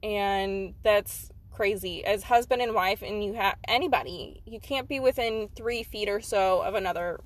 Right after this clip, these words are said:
human being if you're outside walking. And I was just like,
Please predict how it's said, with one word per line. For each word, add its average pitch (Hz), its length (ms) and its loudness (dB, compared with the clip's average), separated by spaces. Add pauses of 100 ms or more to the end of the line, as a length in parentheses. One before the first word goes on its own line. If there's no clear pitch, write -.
(160)
human 190 300 -4
being 180 320 -2
if 180 100 -6
you're 175 120 -4
outside - 420 -2
walking. - 600 -6 (2250)
And 262 360 6
I 220 260 6
was 226 220 0
just 233 220 -4
like, 202 200 2